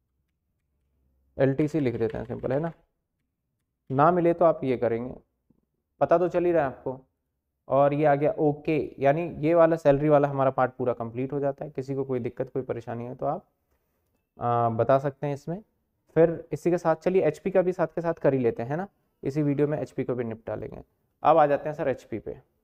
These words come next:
सर, एचपी में सबसे पहले होम, होम के अंदर आपका बेसिक चीज़ें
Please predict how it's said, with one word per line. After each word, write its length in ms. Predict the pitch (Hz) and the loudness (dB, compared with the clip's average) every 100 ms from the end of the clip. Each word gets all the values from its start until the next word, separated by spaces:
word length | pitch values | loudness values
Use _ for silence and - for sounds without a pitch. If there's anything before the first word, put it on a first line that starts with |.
| _ _ _ _ _ _ _ _ _ _ _ _ _ _ _ _ _ _ _ _ | _ _ _ _ _ _ _ _ _ _ _ _ _ _ _ _ _ _ _ _
सर, 120 | 170 - | 2 2
एचपी 300 | 151 - 175 | 2 0 0
में 120 | 175 | 0
सबसे 240 | 165 160 | -4 -2
पहले 200 | 165 160 | 0 0
होम, 240 | 147 143 180 | 0 -2 -4
होम 360 | 135 156 160 | -8 -8 -4
के 100 | 156 | -2
अंदर 220 | 151 147 | 0 0
आपका 220 | - - 143 | 0 -2 -4
बेसिक 300 | 123 - - | -4 -6 -10
चीज़ें 300 | 135 151 | -8 -10